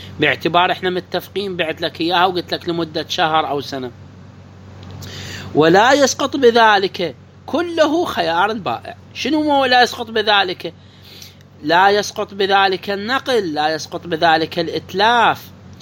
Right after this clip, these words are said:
من قبل المشتري الذي تعدى عليه، يعتبر باقي خيار البائع في ذلك، من حقه أنه يبي-، يرجع. زين، إذا رجع شلون والعين مبيوعة أو، أو تالفة؟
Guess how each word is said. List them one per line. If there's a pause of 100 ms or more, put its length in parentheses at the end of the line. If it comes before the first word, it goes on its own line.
(140)
من
قبل
المشتري (460)
الذي
تعدى
عليه، (100)
يعتبر (400)
باقي
خيار
البائع
في
ذلك،
من
حقه
أنه
يبي-،
يرجع. (640)
زين، (320)
إذا
رجع
شلون
والعين
مبيوعة
أو،
أو
تالفة؟